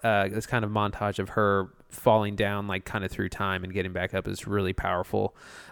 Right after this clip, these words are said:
Um, but I, I, what I liked is that it wasn't focused just on, like, you, you as a girl are weak. It was very much just, like, it was very relatable even to me as a dude, like,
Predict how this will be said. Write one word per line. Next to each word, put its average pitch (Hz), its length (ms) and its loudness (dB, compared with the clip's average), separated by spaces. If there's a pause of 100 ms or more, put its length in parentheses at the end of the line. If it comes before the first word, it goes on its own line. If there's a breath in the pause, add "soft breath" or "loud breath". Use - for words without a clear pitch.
(120 loud breath)
Um, 107 520 0
but 196 260 10
I, 170 120 12
I, - 280 -2
what 165 220 12
I 160 80 12
liked 175 240 8
is 156 100 8
that 147 200 10
it 139 40 6
wasn't 139 380 8
focused 127 420 6 (120)
just 127 340 2
on, 117 200 2
like, 98 380 -2 (640 soft breath)
you, 123 460 8
you 139 160 10
as 117 100 10
a 113 60 4
girl 104 280 4
are 92 120 2
weak. 92 260 -4
It 107 60 -4
was 110 140 0
very 110 200 4
much 101 320 -4
just, 104 220 -2
like, 151 200 0
it 180 220 4
was 196 100 8
very 202 220 10
relatable 110 720 4
even 104 480 -2
to - 80 -10
me 101 300 -2
as 98 160 -6
a 95 60 -6
dude, 95 340 -2
like, 92 180 -8